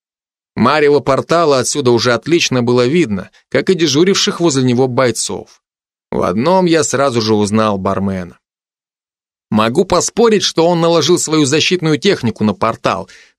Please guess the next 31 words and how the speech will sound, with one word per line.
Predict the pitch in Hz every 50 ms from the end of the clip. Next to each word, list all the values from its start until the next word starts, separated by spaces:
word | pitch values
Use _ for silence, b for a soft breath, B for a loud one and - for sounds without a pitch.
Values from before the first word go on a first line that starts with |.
| _
Хотя | - - - 95 101 101
я | 123 131 117 123
бы | 120 117
на | 110 113
месте | 113 120 113 - - 120
Дарьи | 117 127 143 143 127 117 113
использовал | - - - 120 120 113 107 113 113 110 110
дар | 110 120 117 113
Мойши. | 113 120 131 131 117 101 - - - - - _ _ _ _ _ _ _ _ _ _
Создал | - - - 240 233 220 175 202 196 180
бы | 160 160 170 -
иллюзию | - 202 214 208 196 165 120 110 131 120
портала, | - 139 139 139 123 - 131 110 98 95 95 -
а | - 139
настоящий | 151 147 - - 196 202 208 196 - -
спрятал. | - - - 104 104 98 95 - 92 92 92 - _ _ _ _ _ _ _ _ _ _ _ -
И | 104
почему | - 104 101 - - - 98 98 101 113
я | 135 160
решил, | 180 175 - - 180 165
что | - - - 135 127
Град | 117 110 120 135 156 156 -
до | 143 127 135
этого | 120 110 - 113 113
не | 110 117
догадается? | 113 123 123 147 151 151 143 107 98 - - - - - _ _ _ _ _ _ _ _ _ _ _ -
Вот | - - 85 -
сейчас | - - 127 - - - 127 120 117
всё | - - - 120 117
и | 113 - 123
узнаем. | 117 107 107 98 98 101 92 85 - - - - - _